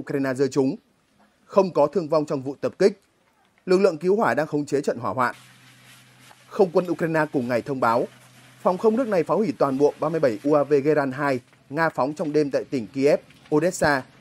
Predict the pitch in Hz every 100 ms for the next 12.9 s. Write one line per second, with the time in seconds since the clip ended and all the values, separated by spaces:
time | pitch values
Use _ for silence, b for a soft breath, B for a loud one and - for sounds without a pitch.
0 | - 175 160 170 160 220 - - - -
1 | 165 156 143 123 - - - 170 190 233
2 | 185 160 139 131 - - - 175 180 170
3 | 165 143 - - - - 165 214 - 185
4 | 156 - - 113 117 151 135 160 123 -
5 | - - - - - - - 220 185 190
6 | 165 147 127 127 151 139 135 135 120 139
7 | 123 - _ _ _ _ _ _ _ _
8 | _ _ - 254 - 151 139 135 208 160
9 | 160 156 160 147 131 _ _ - 214 196
10 | 208 143 147 139 156 165 147 127 147 135
11 | 107 170 151 131 - 143 151 185 160 139
12 | 120 _ - 135 143 113 143 - 190